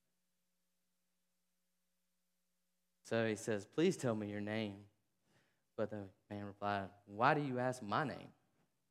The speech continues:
And he blessed him. And so Jacob called that place Peniel, saying, "It's because I saw God face to face, and yet my life was spared."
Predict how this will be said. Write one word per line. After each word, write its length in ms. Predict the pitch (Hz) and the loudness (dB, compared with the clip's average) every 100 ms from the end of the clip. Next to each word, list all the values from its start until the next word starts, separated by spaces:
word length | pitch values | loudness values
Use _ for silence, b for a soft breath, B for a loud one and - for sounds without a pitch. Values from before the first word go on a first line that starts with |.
| _ _ _ _ _ _ _ - | _ _ _ _ _ _ _ -16
And 80 | 98 | -10
he 80 | 98 | -8
blessed 420 | 98 98 92 - | -4 -4 -6 -12
him. 220 | 90 90 _ _ _ _ _ _ _ _ _ _ _ _ _ - | -18 -20 _ _ _ _ _ _ _ _ _ _ _ _ _ -12
And 80 | |
so 120 | - 101 | -6 -4
Jacob 380 | 107 101 101 | -2 -2 -4
called 220 | - 107 104 | 2 2 2
that 180 | 95 - | -2 0
place 260 | 101 98 | -2 -4
Peniel, 560 | - 104 104 104 98 95 - _ _ _ _ - | -8 -6 -2 -2 -4 -10 -20 _ _ _ _ -12
saying, 420 | - 104 98 92 - _ _ _ _ _ _ _ _ _ _ _ _ _ _ - | -2 -2 -2 -6 -12 _ _ _ _ _ _ _ _ _ _ _ _ _ _ -20
"It's 100 | - | -16
because 400 | 101 - 107 104 | -14 -10 -8 -8
I 80 | 92 | -10
saw 340 | - 104 101 | -8 -4 -4
God 300 | 98 98 95 - | -6 -10 -12 -8
face 240 | 101 98 - | -6 -6 -10
to 100 | - | -20
face, 640 | - - - - - - - _ _ _ _ _ _ _ _ _ _ - | -16 -16 -16 -14 -14 -14 -18 _ _ _ _ _ _ _ _ _ _ -16
and 160 | 101 | -8
yet 240 | 104 92 104 | -6 -6 -8
my 140 | 101 | -8
life 400 | 98 95 107 113 _ _ _ - | -6 -8 -10 -20 _ _ _ -20
was 120 | 98 | -14
spared." 540 | - - 117 - 143 | -14 -14 -18 -20 -20